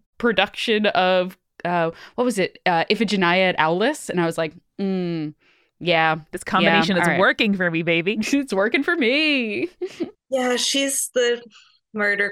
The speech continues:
Speaker 3: queen of all of our dreams.
Speaker 1: Yes, yes, she
Speaker 2: <laughs>
Speaker 1: is. And it's Clytemnestra. <laughs>
Speaker 3: If you're a certain kind of sapphic, you're like, "Please murder me with your giant axe."
Speaker 1: Yes,
Speaker 2: <laughs>
Speaker 1: yes.
Speaker 2: Long before Tumblr learned about, you know, giant ladies and stuff on me, we knew about Clytemnestra.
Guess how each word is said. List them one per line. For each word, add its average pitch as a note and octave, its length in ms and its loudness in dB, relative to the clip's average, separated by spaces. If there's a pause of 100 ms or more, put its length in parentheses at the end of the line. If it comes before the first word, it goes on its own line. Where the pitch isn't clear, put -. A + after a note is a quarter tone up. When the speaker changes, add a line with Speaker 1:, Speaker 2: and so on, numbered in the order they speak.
Speaker 3:
queen F#3+ 220 -6
of F#3 160 -6
all D#3+ 180 -2
of E3+ 120 -4
our E3 100 -2
dreams. D#3 680 -6 (240)
Speaker 1:
Yes, G#3 500 -6
yes, E3+ 260 -4
she G#3+ 320 -4
Speaker 2:
<laughs> - 0 -
Speaker 1:
is. E3+ 280 -2
And B3+ 200 0
it's - 160 -6
Clytemnestra. F#4+ 1080 2 (460)
<laughs> A#4+ 200 -10
Speaker 3:
If - 140 -2
you're A3 120 2
a A3 40 -6
certain G#3+ 380 -2
kind G3+ 220 -2
of F#3+ 100 -2
sapphic, D#3 480 -4 (560)
you're F3 180 -2
like, F3 200 -2 (200)
"Please A#3 380 -2
murder E3+ 380 0
me D#3+ 180 -12
with - 180 -10
your - 160 -2
giant - 420 -4
axe." - 540 -6 (260)
Speaker 1:
Yes, G3+ 520 -4 (100)
Speaker 2:
<laughs> - 60 -6
Speaker 1:
yes. - 500 -6
Speaker 2:
Long A#3+ 340 2
before D4 320 0
Tumblr A3 560 0
learned F3+ 500 2
about, D3+ 560 0
you F3 160 -2
know, D3 300 0
giant F3 500 0
ladies D#3 640 -4
and E3 180 -4
stuff D3+ 280 -2
on C#3+ 160 -2
me, C3+ 200 -6
we E3 160 -6
knew G3 200 0
about D#3 220 -2
Clytemnestra. - 640 -10